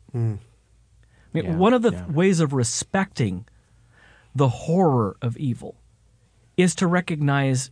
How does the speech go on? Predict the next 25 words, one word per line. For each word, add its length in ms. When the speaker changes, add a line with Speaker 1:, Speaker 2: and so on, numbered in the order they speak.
Speaker 2:
that 160
it's 220
incomprehensible, 1120
is 200
Speaker 1:
Yeah. 60
Speaker 2:
to 280
appreciate 1200
the 200
enormity 1120
of 140
it 200
and 220
not 220
to 100
trivialize 880
it 140
as 140
something 380
that 120
you 200
can 140
explain 720
in 100
a 40
paragraph 1000